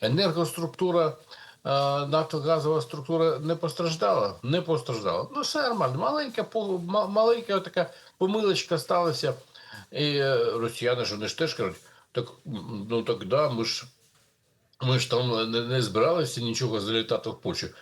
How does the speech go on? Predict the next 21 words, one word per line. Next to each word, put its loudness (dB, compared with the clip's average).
Ми 0
так 0
собі 0
прилітали 2
мимо, -2
але 4
то -4
так -2
вийшло, 0
що, -2
ну, -2
залетіли 0
трохи. -8
Ну, -2
ну, 0
бува, 0
ну, 0
бува, -2
ну, -2
нічого -2
страшного". -8